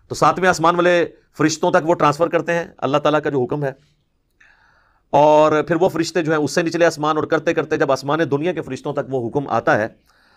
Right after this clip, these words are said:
तो अब आसमान दुनिया के करीब करीब तक तो जिन्नों की रसाई है, इससे ऊपर नहीं है।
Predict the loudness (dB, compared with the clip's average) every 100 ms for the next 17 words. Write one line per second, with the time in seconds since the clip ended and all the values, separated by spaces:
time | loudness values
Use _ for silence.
0 | _ _ _ _ _ 2 4 4 4 4
1 | 2 0 -2 0 0 2 2 4 4 4
2 | 4 4 6 4 0 _ _ -4 -2 0
3 | -2 0 0 0 -2 0 0 0 0 -2
4 | -2 -2 -4 -2 -2 -2 -4 -6 -6 -6
5 | -8 -14